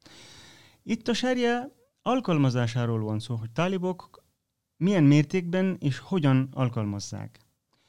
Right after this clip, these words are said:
Például most bírósági eljárások nincsenek.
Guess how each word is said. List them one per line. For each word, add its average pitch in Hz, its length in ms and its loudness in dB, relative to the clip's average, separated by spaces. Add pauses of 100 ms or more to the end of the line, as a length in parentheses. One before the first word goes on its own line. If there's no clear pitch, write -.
(260)
Például 151 540 2 (380)
most 160 360 2
bírósági 185 500 0
eljárások 165 500 0
nincsenek. 113 560 -4